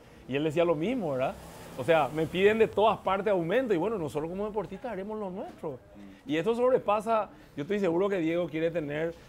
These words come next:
mucho mayor presupuesto, estoy seguro que esa es su intención, nosotros queremos tener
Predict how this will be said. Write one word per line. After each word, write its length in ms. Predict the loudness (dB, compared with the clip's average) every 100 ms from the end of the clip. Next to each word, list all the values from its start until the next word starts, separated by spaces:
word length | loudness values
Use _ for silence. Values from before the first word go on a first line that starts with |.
| -20 -12
mucho 360 | -8 -4 -2
mayor 260 | -2 -2 -4
presupuesto, 640 | -4 -6 -4 -4 -2 -2
estoy 200 | -2 -4
seguro 380 | -2 -2 0 0
que 200 | 0 -2
esa 140 | -4
es 40 | -6
su 60 |
intención, 320 | -6 -6 -6 -6
nosotros 460 | -6 -4 -4 -2
queremos 340 | -2 -2 -4 -4
tener 320 | -4 -6